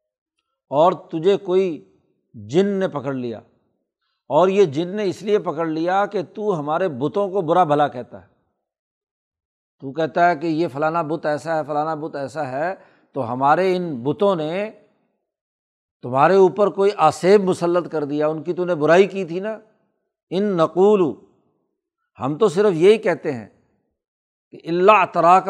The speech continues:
بعض آلہتنا بسوء، ہمارے کچھ خداؤں نے برائی کے ساتھ تجھے پکڑ لیا ہے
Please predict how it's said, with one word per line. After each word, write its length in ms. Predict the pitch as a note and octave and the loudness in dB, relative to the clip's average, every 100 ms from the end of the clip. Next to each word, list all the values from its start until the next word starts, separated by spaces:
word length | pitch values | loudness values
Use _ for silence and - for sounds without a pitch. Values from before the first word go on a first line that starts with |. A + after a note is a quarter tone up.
| F3 | 0
بعض 280 | E3+ G#3+ G3 G3 | 2 2 2 0
آلہتنا 640 | E3+ F3 F3 E3 D#3+ E3+ E3+ | 2 2 2 -2 -4 -6 -6
بسوء، 500 | D3 C#3+ - F3+ B2 - _ _ _ _ _ | -6 -8 -4 -4 -4 -12 _ _ _ _ _
ہمارے 380 | A#2+ C3+ E3+ F#3+ - | -4 0 2 0 -2
کچھ 220 | G#3+ - | -6 -4
خداؤں 460 | D3+ C3 D3 F3+ | -8 0 0 0
نے 180 | F3 F3 A3 A3+ - _ - A2+ | -2 -6 -6 -10 -14 _ -14 -2
برائی 340 | C#3+ E3 G3 | 4 6 6
کے 140 | G3 F3 | 2 -6
ساتھ 460 | D3+ E3+ G3 - - | -2 -2 -2 -10 -12
تجھے 200 | D#3 F3 | -8 -8
پکڑ 280 | F#3+ E3 E3 | -6 -6 -6
لیا 320 | B2+ A2+ | -6 -10
ہے 40 | F#2 | -14